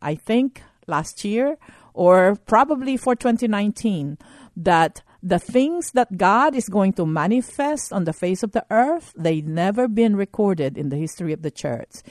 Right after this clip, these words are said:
It means to say it will overshadow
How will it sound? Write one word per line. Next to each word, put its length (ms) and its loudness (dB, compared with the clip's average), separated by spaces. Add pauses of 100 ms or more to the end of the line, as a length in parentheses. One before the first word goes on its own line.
(140)
It 140 -4
means 180 0
to 80 -2
say 420 0 (300)
it 240 -2
will 340 -4 (360)
overshadow 1080 0